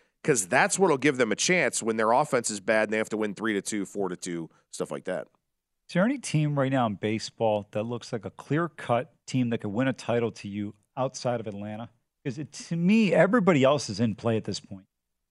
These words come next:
Speaker 1: Yeah, I mean, obviously it's pretty easy to look at Tampa Bay, who has the most wins in Major League Baseball, and say they are, but, you know, Shane McClanahan's kinda dealing with some stuff, it feels like. Jeffrey Springs, Drew Rasmussen are both out.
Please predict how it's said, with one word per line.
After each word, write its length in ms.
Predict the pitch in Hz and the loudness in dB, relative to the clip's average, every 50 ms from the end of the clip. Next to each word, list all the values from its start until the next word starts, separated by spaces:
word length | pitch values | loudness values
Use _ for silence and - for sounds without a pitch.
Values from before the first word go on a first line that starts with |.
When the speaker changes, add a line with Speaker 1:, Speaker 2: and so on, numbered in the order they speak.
| _ _ _ _ _ _ _ _ _ - | _ _ _ _ _ _ _ _ _ 2
Speaker 1:
Yeah, 240 | 123 156 170 160 | 4 6 6 6
I 20 | 160 | 6
mean, 160 | 165 170 156 | 6 6 6
obviously 400 | 156 160 170 180 180 - - 147 | 6 6 4 4 4 4 4 2
it's 80 | 127 - | 2 2
pretty 220 | - - 160 143 | 2 2 4 4
easy 320 | 123 113 123 131 127 123 135 | 4 4 4 4 4 4 4
to 60 | 127 | 4
look 160 | 123 123 120 | 4 4 4
at 100 | 117 - | 2 2
Tampa 260 | - 120 113 104 104 | 4 2 2 2 0
Bay, 260 | 90 87 98 104 110 120 | 2 4 4 4 4 4
who 100 | 127 117 | 4 4
has 120 | 107 98 | 2 2
the 60 | 107 | 2
most 240 | 107 107 104 98 - | 0 0 0 0 0
wins 260 | 98 107 104 107 104 | 0 0 0 0 0
in 60 | 107 | 0
Major 220 | 104 104 104 98 104 | 2 2 2 4 2
League 100 | 101 85 | 2 2
Baseball, 360 | 95 95 98 - - 120 110 | 2 2 2 2 4 2 2
and 100 | 101 98 | 2 2
say 140 | - 107 95 | 2 2 2
they 200 | 82 87 85 90 | 2 2 4 4
are, 220 | 98 113 120 123 | 6 6 6 4
but, 400 | 120 - 123 117 113 110 107 - - _ _ _ _ _ _ _ _ _ _ - | 4 4 4 4 4 4 0 -4 -12 _ _ _ _ _ _ _ _ _ _ -2
you 80 | 123 | 2
know, 100 | 113 104 | 2 2
Shane 300 | 101 - - 135 135 143 | 2 2 4 4 4 4
McClanahan's 880 | 147 135 - 135 135 135 135 127 135 139 135 131 131 131 120 - - - | 2 2 2 2 4 4 4 4 4 4 4 4 2 2 2 2 2 0
kinda 300 | - - 117 120 123 120 | 0 0 2 2 2 2
dealing 260 | 107 120 123 127 123 | 4 4 4 4 4
with 100 | 127 123 | 2 0
some 120 | - 127 117 | 0 -2 0
stuff, 280 | - - 123 123 - | 2 4 4 4 4
it 120 | 120 113 - | 2 0 2
feels 340 | - 120 117 120 120 117 | 2 4 4 4 4 4
like. 300 | 117 117 117 113 110 - - - - - - _ - | 4 4 4 4 2 -2 -8 -16 -20 -20 -18 _ 2
Jeffrey 280 | - 127 120 127 127 | 4 4 4 4 2
Springs, 400 | 123 - - 120 123 117 120 117 | 2 2 2 2 2 2 0 0
Drew 160 | - - 123 120 | 2 2 4 6
Rasmussen 600 | 110 107 107 110 107 - 117 113 110 - 117 110 | 6 6 6 4 2 2 2 0 2 2 0 0
are 60 | 104 | 2
both 300 | - 107 107 107 - - | 2 2 2 4 4 4
out. 320 | 98 98 101 101 98 - | 4 6 6 4 2 0